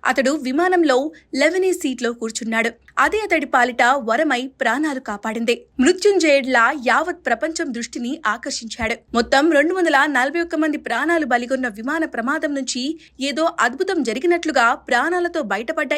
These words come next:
ఏకైక భారత సంతతి బ్రిటిష్ వ్యక్తిగా రమేష్ విశ్వాస్ కుమార్ నిలిచారు. దాంతో లెవెన్ ఏ కాస్త మిరాకిల్ సీటుగా మారిపోయింది. ఆ క్షణంలో గేటు విరిగిపోయి ఉండడం చూసి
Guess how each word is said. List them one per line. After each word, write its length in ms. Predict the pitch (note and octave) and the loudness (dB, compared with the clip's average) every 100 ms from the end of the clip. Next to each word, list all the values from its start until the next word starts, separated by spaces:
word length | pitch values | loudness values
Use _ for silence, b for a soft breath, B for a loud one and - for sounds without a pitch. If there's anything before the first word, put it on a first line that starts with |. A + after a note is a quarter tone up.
| - | -4
ఏకైక 420 | C4 D#4 F4 D#4+ | -8 -6 -6 -6
భారత 440 | A3+ G#3+ C4+ D#4+ | -4 -4 -4 -6
సంతతి 640 | D#4 A#3+ A3 G#3+ B3+ F4 B B | -10 -10 -10 -10 -6 -6 B B
బ్రిటిష్ 360 | C#4 E4 F#4+ C#4+ | 0 2 2 2
వ్యక్తిగా 500 | B3 B3 A#3 B3 F4+ b b _ | -2 -2 0 2 0 b b _
రమేష్ 320 | D#4 F#4+ F#4 D4+ | 0 2 -2 -4
విశ్వాస్ 400 | C4 C#4 C4 - | -4 -2 -2 -4
కుమార్ 260 | A#3 B3 | -2 -2
నిలిచారు. 440 | C4+ G#3 A#3+ A3+ A3+ _ | -2 -6 -6 -4 -6 _
దాంతో 380 | A#3+ A#3 A#3+ C4 | 0 0 2 2
లెవెన్ 400 | D#4+ C#4+ D#4 G4 | 2 2 2 0
ఏ 80 | G4+ | -4
కాస్త 580 | F#4+ A#3 A#3 - A#3 C#4 | 0 0 0 2 2 2
మిరాకిల్ 460 | A#3 A#3+ D#4+ E4+ D#4+ | 0 -2 -2 -2 -4
సీటుగా 360 | C4 A3+ A3+ | -6 -6 -4
మారిపోయింది. 680 | B3 G3+ B3 A3+ G#3+ A#3 A#3+ _ b - | -2 -4 -6 -8 -4 -2 -4 _ b 0
ఆ 100 | A#3+ | 0
క్షణంలో 500 | A#3 C#4 D#4+ D#4+ C#4 | 0 0 0 2 0
గేటు 360 | D#4+ B3+ F#4 G4 | 0 -2 0 0
విరిగిపోయి 440 | E4 D#4 D#4+ E4+ | -2 -2 -4 -4
ఉండడం 240 | E4 D#4 C#4 | -2 -2 -4
చూసి 540 | A3 A#3+ - C#4+ D#4+ | -6 -8 -6 -4 -6